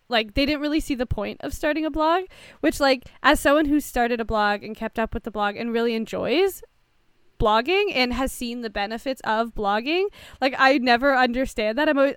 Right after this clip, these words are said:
I always am so eager to be like, "No, no, no, but, like, you just gotta do this and this and this." And, like, you can get, like, you get so much out of a blog and you do this. And, like,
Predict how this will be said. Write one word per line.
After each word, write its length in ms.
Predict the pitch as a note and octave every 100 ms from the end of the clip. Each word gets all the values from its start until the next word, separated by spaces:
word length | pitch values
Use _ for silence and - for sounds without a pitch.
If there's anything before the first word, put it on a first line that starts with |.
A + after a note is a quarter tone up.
| C4+
I 120 | C4
always 320 | C4 C4+ C#4+
am 140 | D#4
so 260 | C4+ C#4 A#3+
eager 280 | - A3+ B3+
to 100 | C4
be 100 | C4
like, 140 | B3+
"No, 100 | E4+
no, 100 | G4
no, 220 | G4 G#4
but, 160 | C4 B3+
like, 200 | C4+ B3+ - - - -
you 80 | B3
just 120 | -
gotta 180 | C#4+ A#3+
do 140 | G#3+
this 320 | A3+ G4+ - -
and 180 | A#3 A#3
this 320 | F#4+ G4 -
and 160 | B3 A#3+
this." 280 | E4+ G#4 -
And, 140 | C#4+
like, 220 | C4+ C4+ C4
you 80 | D4
can 120 | C#4+
get, 240 | E4 -
like, 180 | C#4 C4+
you 60 | C4
get 160 | E4
so 180 | - C#4
much 160 | A3 A3+
out 240 | D4 G#4+
of 60 | D#4+
a 60 |
blog 340 | A#3 G#3 G3 G3+
and 100 | G#3
you 80 | G#3
do 160 | A#3+
this. 320 | C4 A4 E4
And, 80 | C4
like, 220 | B3 B3+